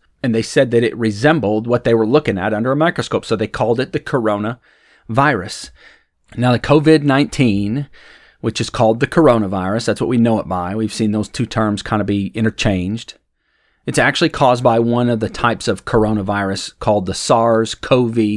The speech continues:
two. So it's called a novel virus. You've heard that word novel,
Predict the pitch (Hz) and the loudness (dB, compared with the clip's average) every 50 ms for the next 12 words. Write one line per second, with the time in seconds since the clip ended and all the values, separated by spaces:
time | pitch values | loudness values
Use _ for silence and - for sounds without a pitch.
0 | 104 - _ _ - - 123 95 69 50 - - _ _ _ _ _ _ _ _ | -6 -10 _ _ -6 -4 -4 -4 -4 -8 -14 -20 _ _ _ _ _ _ _ _
1 | _ _ _ _ _ _ _ _ - - 107 104 - - 135 123 - - - 160 | _ _ _ _ _ _ _ _ -2 -2 -2 0 -2 -2 -4 -4 -4 -2 0 2
2 | 170 165 151 117 113 113 113 113 113 123 127 131 123 110 113 110 110 104 98 95 | 2 2 2 2 2 2 2 2 2 2 2 2 2 2 2 2 2 2 0 -2
3 | - - 113 - - 110 110 101 104 73 107 117 104 98 98 104 101 104 107 120 | -2 -4 -4 0 0 0 2 2 0 2 2 2 2 2 0 0 0 0 0 0
4 | 131 143 151 - | 0 0 -2 -4